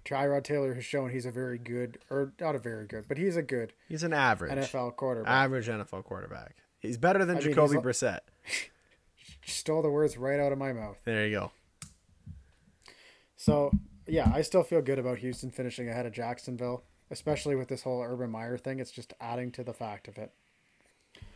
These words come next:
Speaker 1: Moving into the next game, we have Philly heading to Carolina. Carolina is laying three and a half points.
Speaker 2: Yeah, give me Carolina minus three and a half.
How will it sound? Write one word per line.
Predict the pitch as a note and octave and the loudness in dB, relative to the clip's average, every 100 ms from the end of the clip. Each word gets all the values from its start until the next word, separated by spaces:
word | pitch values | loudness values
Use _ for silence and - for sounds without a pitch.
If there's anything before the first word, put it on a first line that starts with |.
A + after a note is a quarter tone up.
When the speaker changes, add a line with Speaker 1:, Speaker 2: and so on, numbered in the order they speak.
| - _ _ _ _ _ _ - | -20 _ _ _ _ _ _ 2
Speaker 1:
Moving | E3+ F#3 F3 | 6 6 6
into | E3 E3 | 6 6
the | |
next | D#3 D#3+ - | 6 4 4
game, | D#3+ E3+ | 2 4
we | D#3 | 4
have | D3 C3+ | 4 4
Philly | - D#3+ E3+ E3+ | 2 4 6 6
heading | C3+ D3+ D#3 | 6 4 2
to | C#3 | 0
Carolina. | - D3+ C#3 B2+ C#3 D#3+ | 0 2 4 2 2 0
Carolina | E3 - C#3+ F3+ G#3+ C3 C#3 D#3+ | -2 -6 0 4 4 4 0 0
is | D3+ C3+ A2+ | 0 -2 -4
laying | A2+ C3 D3+ D3+ D3+ - | -4 -2 0 -2 -6 -14
three | - - C3+ D#3+ | -16 -8 -4 -4
and | - C3 A#2+ | -4 -6 -6
a | G#2+ | -8
half | - B2+ C#3+ C#3+ - - | -8 -4 -2 -4 -8 -20
points. | - C3 D3 E3 - - - _ _ _ _ _ _ _ _ _ _ _ _ - - | -10 -4 -4 -4 -10 -16 -18 _ _ _ _ _ _ _ _ _ _ _ _ -18 -4
Speaker 2:
Yeah, | A2 G#2+ | 0 0
give | G#2+ D3 | 2 2
me | E3 | 2
Carolina | C#3 B2+ A#2+ A2 G#2+ G#2 | 4 4 6 4 4 4
minus | G#2 G#2 G2 - | 2 2 0 -2
three | A2 G#2 | -2 0
and | G2+ | 0
a | |
half. | G2+ G2 G2 - | 0 2 0 -2